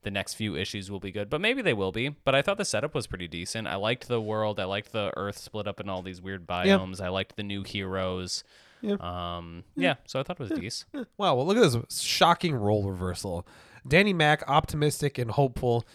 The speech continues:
Speaker 1: Yeah.
Speaker 2: Jerry Moore, just
Speaker 1: Jerry
Speaker 2: a little
Speaker 1: Moore,
Speaker 2: bit jaded.
Speaker 1: ever the cynic.
Speaker 2: Jerry Moore, just a little bit fucking jaded, being like, You know, I, I don't know about these
Speaker 1: Needs more Tom King, that's what I always say.
Speaker 2: You know what? It's, uh,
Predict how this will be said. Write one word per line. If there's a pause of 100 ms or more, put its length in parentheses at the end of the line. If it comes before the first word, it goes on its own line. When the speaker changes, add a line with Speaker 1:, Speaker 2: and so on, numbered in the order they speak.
(100)
Speaker 1:
Yeah.
Speaker 2:
Jerry
Moore,
just
Speaker 1:
Jerry
Speaker 2:
a
little
Speaker 1:
Moore,
Speaker 2:
bit
jaded.
Speaker 1:
ever
the
cynic. (100)
Speaker 2:
Jerry
Moore,
just
a
little
bit
fucking
jaded,
being
like,
You
know,
I,
I (220)
don't
know
about
these
Speaker 1:
Needs
more
Tom
King,
that's
what
I
always
say.
Speaker 2:
You
know
what?
It's,
uh,